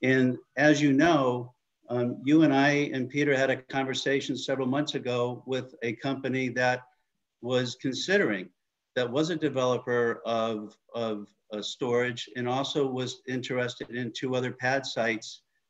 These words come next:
on that spot, incorporating a restaurant and another business, completely fulfilling what we were talking, what we're talking about here. Um, that was a, an item that you and I discussed, and Peter, with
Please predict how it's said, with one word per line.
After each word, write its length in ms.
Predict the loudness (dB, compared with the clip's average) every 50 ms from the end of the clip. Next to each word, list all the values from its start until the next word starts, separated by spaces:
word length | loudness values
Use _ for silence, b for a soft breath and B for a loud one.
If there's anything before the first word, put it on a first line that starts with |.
| _ _ _ -4
on 140 | -2 -2 0
that 240 | 0 0 -2 -2
spot, 380 | -4 -6 0 2 4 4 4 2
incorporating 600 | 0 -4 -4 -2 -2 -2 -2 -2 -2 -2 0 0
a 60 | -2 -2
restaurant 600 | 0 -2 -2 -2 -4 -4 -2 -2 0 -2 -2 -4 -10 _ _ _ _ _ _ -2
and 100 | 0 0
another 300 | 0 2 0 0 0 0
business, 600 | 0 0 0 0 0 -2 -4 -4 -4 -6 -8 -14 _ -20 -20 -20 -20 _ _ _
completely 500 | -8 -8 -6 -4 0 0 2 2 4 2
fulfilling 600 | 2 2 -2 -6 -4 -2 0 2 2 2 0 0 -4
what 120 | -6 -4
we 120 | -4 -6 -6
were 100 | -6 -8
talking, 460 | -4 -2 -2 -2 0 -2 -4 -4 -4
what 140 | -4 -6 -6
we're 80 | -6 -8
talking 400 | -6 -4 -4 -4 -4 -4 -8 -6
about 240 | -6 -4 -4 -4
here. 320 | -4 -4 -4 -4 -6 -8 -10 _ _ _ _ _ _ _ _ _ _ _ _ -6
Um, 260 | -4 -2 -2 -2 0 2
that 240 | 2 2 4 4 4
was 180 | 2 2 2
a, 140 | 0 -2 -2 -4 -10 -12 _ -4
an 120 | -2 0 0
item 260 | 0 0 2 2 0
that 220 | 0 0 -2 -2 -2
you 140 | 0 0 2
and 120 | 2 0
I 120 | 0 0
discussed, 600 | 0 -2 -4 -4 -6 -4 -2 0 0 0 -2 -8 _ -18 -20 -20 _ _ _ -8
and 120 | -8 -6
Peter, 440 | -4 -2 0 0 0 0 -2 -2 -4 -4
with 220 | -4 -4 -4 -6